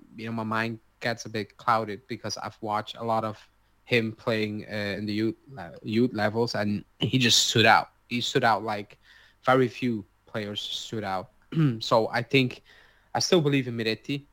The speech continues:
It's not looking good, you know. It's not, um, because so many times, like, it's on him as well. And many times I look at it and I'm like, it doesn't feel like he's playing, or he wants to do something, but the other teammates are not really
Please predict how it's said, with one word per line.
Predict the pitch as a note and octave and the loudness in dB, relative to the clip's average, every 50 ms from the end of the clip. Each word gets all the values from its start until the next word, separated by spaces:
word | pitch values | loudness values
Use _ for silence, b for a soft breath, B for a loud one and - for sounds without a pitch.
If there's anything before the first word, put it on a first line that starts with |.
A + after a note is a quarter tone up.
| _ - | _ -12
It's | A#2+ A2+ - - | -10 -8 -4 0
not | C3 C3 C3+ - - - - | 4 6 6 6 4 0 -4
looking | B2 C3 - - B2 A2+ | -4 -4 -4 -4 -6 -6
good, | A2 B2 B2 B2+ C#3 _ _ _ _ _ - | -4 -4 -4 -6 -6 _ _ _ _ _ -20
you | A2+ | -16
know. | A2+ A#2 A#2+ B2 G#2+ - | -12 -10 -10 -10 -10 -10
It's | G2 - - | -6 -6 -4
not, | B2+ B2 B2+ B2+ A2 - - _ _ _ - | 0 0 0 0 0 -4 -10 _ _ _ -10
um, | A2+ A#2 A#2 A2+ A#2 A#2+ A#2+ A#2 A2+ A2+ A2+ A2+ A2 - b b b b b b b b b b _ _ _ _ _ _ _ _ _ _ - | -6 -4 -2 -2 -2 -2 -2 -4 -6 -4 -4 -4 -6 -8 b b b b b b b b b b _ _ _ _ _ _ _ _ _ _ -6
because | B2 A#2 - C3 B2 B2 - - - - | -6 -4 0 2 2 2 0 -4 -8 -8
so | - - D3 C#3 | -4 0 0 2
many | D3 D3+ C3 | 2 2 0
times, | - - - C3 C3 C3 B2+ A#2+ A#2+ A2+ - - - - - | -2 -2 0 0 2 0 0 -4 -6 -8 -10 -10 -12 -12 -14
like, | A2+ B2 A2+ - | -14 -12 -10 -10
it's | A#2 B2 - C3+ | -10 -8 -4 -4
on | B2 A2 | -4 -2
him | G#2+ B2+ C3 C3 | -2 -2 -2 -2
as | C3+ B2 - - | -4 -8 -6 -2
well. | C3 A#2+ C3 C#3+ D3+ - _ _ _ _ _ _ - - | 0 0 0 -2 -4 -10 _ _ _ _ _ _ -14 -12
And | A#2 A#2 A#2 | -10 -6 -4
many | A#2 B2 C3 B2+ | -2 -2 -2 -2
times | B2 - B2+ B2 B2 A#2+ A#2 - - | -2 0 0 0 0 0 -4 -10 -12
I | - | -12
look | A2 A2 A#2 A2 - | -10 -10 -10 -8 -6
at | A#2+ A2+ | -6 -6
it | A#2 | -6
and | A#2 A#2 | -6 -8
I'm | A2+ A2+ A2+ | -8 -6 -4
like, | A2 G#2+ A2 A2 - _ _ _ _ - | -4 -4 -4 -6 -10 _ _ _ _ -20
it | - _ - | -20 _ -6
doesn't | C3+ C3 B2+ - C3 A#2+ - | -4 -4 -2 -2 -4 -8 -8
feel | - - B2+ B2 A#2+ A2+ | -8 -4 0 0 0 2
like | A2+ A2+ A2 G#2+ G#2+ G#2 - _ | 0 0 0 0 -2 -4 -10 _
he's | - - A2+ A2 - - | -14 -10 -10 -10 -10 -12
playing, | _ - - A2+ A2 G#2 G#2 G2+ G2 - b b b b b b b b | _ -4 -2 -2 0 0 -2 -6 -8 -10 b b b b b b b b
or | A#2 A#2 | 4 6
he | A#2+ | 6
wants | A#2 B2+ C3+ C#3+ C#3+ - | 8 8 6 6 6 2
to | - | -2
do | C3 B2 B2 A#2 | 0 0 0 0
something, | - - A#2+ A#2+ A#2+ A2+ - A2 G#2+ G#2+ G2+ - | 2 2 2 2 2 0 -6 -8 -8 -8 -8 -8
but | A2+ - | -8 -6
the | G#2 G#2 | -4 -4
other | A#2 A2+ A2 | -4 -4 -6
teammates | - - - A#2 A2 A2 G2+ - A2+ | -8 -8 -6 -4 -4 -4 -4 -6 -6
are | |
not | G#2 G#2+ F2+ F2 G2 | -6 -6 -6 -6 -8
really | G#2 G#2 G2+ F#2+ F#2+ F#2+ F2+ F2 | -8 -8 -8 -8 -8 -8 -8 -10